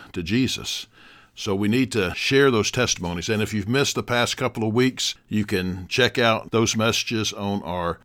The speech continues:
podcast, which are available on Podbean, Apple Podcast, and Spotify. So check that out, and you can get caught up on those lessons.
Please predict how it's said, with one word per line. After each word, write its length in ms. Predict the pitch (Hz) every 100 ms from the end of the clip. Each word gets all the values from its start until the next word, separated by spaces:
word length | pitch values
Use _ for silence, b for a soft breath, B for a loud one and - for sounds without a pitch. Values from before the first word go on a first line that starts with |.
| -
podcast, 800 | 123 127 117 135 131 120 - -
which 240 | 110 110
are 160 | 95 92
available 720 | 87 120 120 117 113 107 90 B B
on 240 | - 82 80
Podbean, 840 | - 123 127 110 120 123 123 110 - b b b b
Apple 360 | 107 117 113
Podcast, 960 | 104 107 110 110 - 107 110 107 - - - -
and 200 | 98 98
Spotify. 760 | - 98 98 90 - 65 71 - B B B
So 160 | - 76
check 280 | - 113 107
that 180 | 101 104
out, 260 | 104 -
and 160 | 90 90
you 80 | 85
can 260 | 87 78 B B B
get 220 | 113 110 -
caught 240 | 98 95
up 160 | 92 90
on 140 | 87
those 320 | 87 87 - - -
lessons. 640 | 101 98 - 57 - -